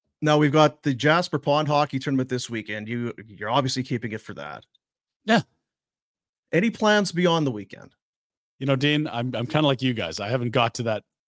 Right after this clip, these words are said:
Speaker 2: anything
Speaker 1: Yeah,
Speaker 2: beyond the
Speaker 1: it's, uh,
Speaker 2: weekend in my calendar yet. <laughs>
Speaker 1: don't, uh, don't
Speaker 2: Just
Speaker 1: blame
Speaker 2: day
Speaker 1: me.
Speaker 2: to day, <laughs> just like Markey. We're gonna be really, really cautious with this.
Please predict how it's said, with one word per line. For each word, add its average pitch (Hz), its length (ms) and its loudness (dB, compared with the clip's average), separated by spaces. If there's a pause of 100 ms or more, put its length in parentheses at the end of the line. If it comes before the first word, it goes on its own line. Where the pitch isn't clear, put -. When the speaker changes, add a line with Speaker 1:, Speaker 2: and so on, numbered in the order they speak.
Speaker 2:
anything 110 240 -2
Speaker 1:
Yeah, 202 120 10
Speaker 2:
beyond 117 220 2
the 117 60 -2
Speaker 1:
it's, 110 80 -4
uh, - 20 -2
Speaker 2:
weekend 110 240 -4
in 101 60 -8
my 95 120 -10
calendar 95 440 -8
yet. 95 380 -6
<laughs> - 40 -20
Speaker 1:
don't, 117 240 -8 (140)
uh, 117 160 -2
don't 123 160 -2
Speaker 2:
Just 127 120 -6
Speaker 1:
blame 120 120 -2
Speaker 2:
day 143 160 2
Speaker 1:
me. - 0 -
Speaker 2:
to 151 80 2
day, 123 400 -4 (160)
<laughs> - 120 -20
just - 220 -8
like 156 140 0
Markey. 127 480 0 (760)
We're - 100 -10
gonna 110 120 -6
be 104 140 -2
really, 175 640 8
really 190 540 6
cautious 170 560 0
with 110 200 -6
this. - 340 -14